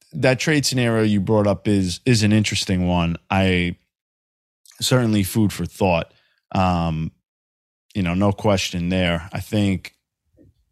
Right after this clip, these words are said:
I, I wonder how Laker fans would feel about that if they, if they ended up doing, like, a move like that. I, I wouldn't call it, I don't know if I would call it a quote unquote blockbuster, but that, that would be a, a needle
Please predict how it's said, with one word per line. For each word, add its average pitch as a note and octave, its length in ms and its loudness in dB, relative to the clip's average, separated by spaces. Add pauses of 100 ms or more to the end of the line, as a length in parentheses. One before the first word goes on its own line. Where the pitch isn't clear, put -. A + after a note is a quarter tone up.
(500)
I, G3+ 160 2
I A2+ 120 2
wonder C3 320 2
how G2+ 520 4
Laker F#2+ 240 0
fans F#2 320 2
would E2 120 -4
feel G2+ 260 0
about E2+ 320 -4
that F2 200 0
if F2+ 120 -4
they, G2 280 2 (340)
if A2 120 0
they A#2 140 4
ended A2 180 4
up G2+ 220 2 (240)
doing, G2 500 4
like, F2+ 260 4
a F#2 60 4
move F#2 300 4
like F2 200 4
that. E2+ 180 2
I, F#2+ 140 2
I A2+ 40 2
wouldn't D3 300 4
call C#3+ 240 4
it, - 120 -2
I B2 100 4
don't C#3 120 4
know C3+ 60 4
if A#2 100 0
I A#2+ 60 4
would G#2+ 140 2
call A2+ 280 4
it F#2+ 40 4
a F#2 40 2
quote A2 280 4
unquote G2+ 440 4
blockbuster, F#2 760 2
but F2+ 200 0
that, G2 280 2
that G#2 160 2
would G#2 160 2
be G#2 180 4
a, F2 300 2 (920)
a G#2 100 6
needle G2+ 880 6